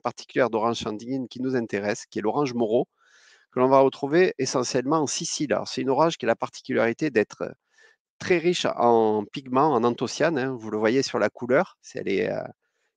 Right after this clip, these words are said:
c'est très, très marron, heu, limite noir. Heu, et donc cette orange moro, en fait, on va utiliser un extrait qui est le morosil, qui est issu de la peau de cette orange. Pourquoi la peau ? Parce que c'est la partie la plus riche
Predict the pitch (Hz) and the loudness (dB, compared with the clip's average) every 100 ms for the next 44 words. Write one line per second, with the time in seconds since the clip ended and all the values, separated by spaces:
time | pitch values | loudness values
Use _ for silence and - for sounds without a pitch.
0 | - - - - - 147 - 147 123 113 | -20 -18 -16 -14 -4 -4 0 0 2 4
1 | 117 135 135 110 104 101 117 135 - 104 | 4 4 4 0 -2 -4 -4 -6 -4 -4
2 | 104 120 208 - _ _ _ _ _ _ | -2 -2 -4 -8 _ _ _ _ _ _
3 | _ - 101 95 95 104 104 95 - - | _ -2 0 0 -2 -4 -4 -8 -10 -8
4 | 104 120 - 127 151 147 151 135 127 123 | -4 -4 -2 -4 0 0 0 0 -2 0
5 | 151 214 - _ _ _ _ _ _ - | 0 0 -6 _ _ _ _ _ _ -8
6 | 113 165 156 120 120 123 - 139 143 147 | 0 0 2 4 4 2 -6 -6 2 4
7 | 117 135 - - 156 147 107 101 123 156 | 4 2 -2 -4 -4 -2 -2 0 0 0
8 | 143 113 113 131 190 175 - - 123 135 | 0 0 -2 -4 -8 -12 -10 -2 0 0
9 | - 226 156 120 - 180 160 110 - 107 | -4 0 4 4 4 4 4 0 -4 -4
10 | 98 92 90 - _ - - 170 139 - | -2 -2 -4 -12 _ -12 0 4 4 2
11 | 147 180 - - 117 - 113 - 110 - | -2 -2 -8 -8 -8 0 0 0 -8 -8
12 | 120 - 131 127 143 - - | -10 -8 -8 -6 -6 -6 -10